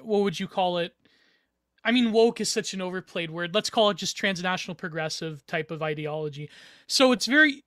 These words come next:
you're, you're almost trying to fight, um, very im-, very intangible cultural issues through, like,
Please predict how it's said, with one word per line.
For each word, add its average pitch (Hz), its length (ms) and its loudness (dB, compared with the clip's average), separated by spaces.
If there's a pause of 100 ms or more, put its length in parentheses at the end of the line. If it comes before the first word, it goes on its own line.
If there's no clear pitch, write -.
you're, 277 300 2
you're 254 200 6
almost 330 340 4
trying 247 280 4
to 196 100 2
fight, 208 520 0 (580)
um, 170 540 -2 (500)
very 269 380 6
im-, 233 220 0 (440)
very 247 320 4
intangible 202 640 0
cultural 185 480 -6
issues 170 480 -6
through, 175 260 -8
like, 156 300 -6